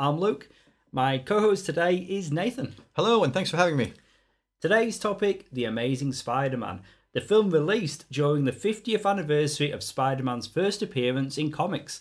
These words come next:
Speaker 1: The film is directed by Mark Webb. Andrew Garfield, Emma Stone,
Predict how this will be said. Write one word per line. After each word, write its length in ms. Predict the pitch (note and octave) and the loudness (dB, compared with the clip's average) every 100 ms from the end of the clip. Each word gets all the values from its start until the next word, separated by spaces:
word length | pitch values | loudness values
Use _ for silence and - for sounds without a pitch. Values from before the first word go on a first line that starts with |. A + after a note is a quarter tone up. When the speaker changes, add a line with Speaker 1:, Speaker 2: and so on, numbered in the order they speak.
| - _ _ _ | -18 _ _ _
Speaker 1:
The 80 | - | 0
film 240 | E3+ E3 | 2 2
is 80 | C3 | 2
directed 500 | D3 D3 C#3+ - C3 | 2 0 -2 -6 -2
by 240 | C3 B2+ | 0 2
Mark 380 | B2 C3+ C3 - | 2 0 -2 -2
Webb. 240 | F#3+ G3+ - - _ _ _ _ | -4 -4 -8 -20 _ _ _ _
Andrew 340 | E3+ F#3+ F3+ C#3+ | -2 0 0 2
Garfield, 640 | D3+ C#3+ C#3+ D#3 C#3 - | 4 4 2 0 0 0
Emma 200 | F3 F#3 | -2 0
Stone, 600 | - C3+ C#3 C#3+ D3+ | 0 0 2 2 0